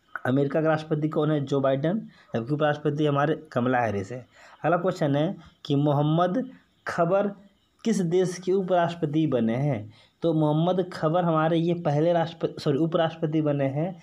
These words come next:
ये बने हैं आपको ईरान का। ठीक है, क्या बने हैं? जबकि ईरान के राष्ट्रपति अभी कौन नए बने हैं? तो इब्राहिम राइसी बने। ठीक है, ईरान का नाम है दोस्तों, तो ये रहा चित्र में ईरान। ईरान का राजधानी कहाँ है दोस्तों? तो आपसे पूछेगा ईरान का राजधानी कहाँ है, तो आपका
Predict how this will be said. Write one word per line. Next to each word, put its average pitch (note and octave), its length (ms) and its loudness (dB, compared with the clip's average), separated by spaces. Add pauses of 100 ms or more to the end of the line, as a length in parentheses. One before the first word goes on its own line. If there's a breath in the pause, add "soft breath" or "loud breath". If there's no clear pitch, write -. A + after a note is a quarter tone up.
(260 loud breath)
ये D#3 140 2
बने D3 280 0
हैं D3 80 0
आपको C#3 420 -2
ईरान G#2+ 280 0
का। G2 320 -14
ठीक D#3+ 120 0
है, C3+ 80 0
क्या C#3 300 -2
बने D3+ 200 0
हैं? F#3 240 -4 (260 loud breath)
जबकि C3+ 400 -2
ईरान C#3+ 420 0
के F3 120 -2
राष्ट्रपति D#3+ 540 -2
अभी D#3+ 160 0
कौन E3+ 200 0
नए E3 180 2
बने D#3 240 0
हैं? E3+ 180 0
तो D#3+ 60 -2
इब्राहिम C#3 640 0
राइसी B2+ 420 -2
बने। G#2+ 300 -4
ठीक D#3 240 -4
है, A#2+ 120 -12 (400 loud breath)
ईरान C#3 300 2
का F3 180 0
नाम E3 160 2
है D#3+ 100 2
दोस्तों, D#3+ 260 0
तो E3 80 -2
ये D#3+ 260 0
रहा D#3 140 0
चित्र C#3+ 360 -4
में C3 200 0
ईरान। G#2 300 -4 (180)
ईरान C#3+ 320 0
का D#3 60 -2
राजधानी D#3 360 0
कहाँ D#3 220 0
है D#3 60 2
दोस्तों? F3 320 -2 (360 loud breath)
तो B2+ 60 0
आपसे B2 180 -2
पूछेगा C#3+ 380 -2
ईरान D3 240 2
का D3+ 100 -4
राजधानी C#3+ 380 0
कहाँ C#3 320 0
है, F#3+ 80 -4 (420 loud breath)
तो B2+ 60 0
आपका D3+ 360 0